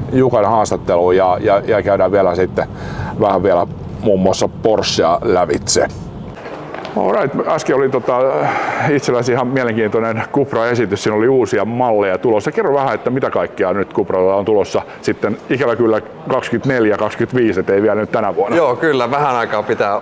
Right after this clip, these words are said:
Speaker 2: pitää, pitää tosiaan odotella, mutta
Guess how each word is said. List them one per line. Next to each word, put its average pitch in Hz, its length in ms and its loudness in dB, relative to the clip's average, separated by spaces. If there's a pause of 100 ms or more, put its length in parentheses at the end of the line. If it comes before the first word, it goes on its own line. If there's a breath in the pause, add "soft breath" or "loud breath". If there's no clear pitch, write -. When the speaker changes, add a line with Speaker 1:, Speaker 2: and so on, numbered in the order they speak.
Speaker 2:
pitää, 107 300 0 (180)
pitää 107 200 0
tosiaan 104 400 0
odotella, 92 580 2
mutta 113 460 -2